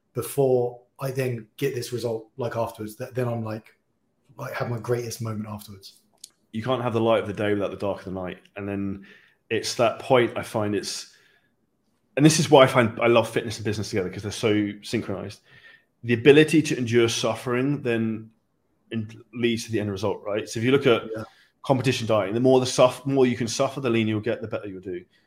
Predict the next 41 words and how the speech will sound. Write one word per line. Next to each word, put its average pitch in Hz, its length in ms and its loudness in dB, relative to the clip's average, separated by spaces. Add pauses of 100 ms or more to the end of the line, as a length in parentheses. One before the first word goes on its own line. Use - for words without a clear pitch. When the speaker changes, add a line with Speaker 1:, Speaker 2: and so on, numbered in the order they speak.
(140)
Speaker 2:
If 110 160 -6
you 120 160 0
look 127 140 0
at - 100 -2
business, 123 380 -2
the 113 100 -6
more 120 220 0
you 113 180 -2
can 110 120 -6
be 107 120 -4
resilient 117 680 0
and 107 100 -6
then 104 180 -6 (120)
push - 280 -6
when 107 120 -8
things 104 200 -6
are 104 40 -10
going 98 180 -6
shit, - 440 -8 (440)
um, 107 380 -2 (100)
the 113 120 -4
better 110 400 0
and 104 100 -4
stronger 110 260 -2
your 95 80 -2
business 101 280 -6
will 104 100 -6
be - 20 -2
when 98 140 -6
you - 60 -16
come 104 100 -8
out 87 80 -8
the 95 80 -12
other 92 80 -16
side. 101 380 -10 (520)
And 107 240 -2 (100)
I 120 120 6
would 135 120 6
say 139 140 6
from 117 160 2
experience, 113 840 0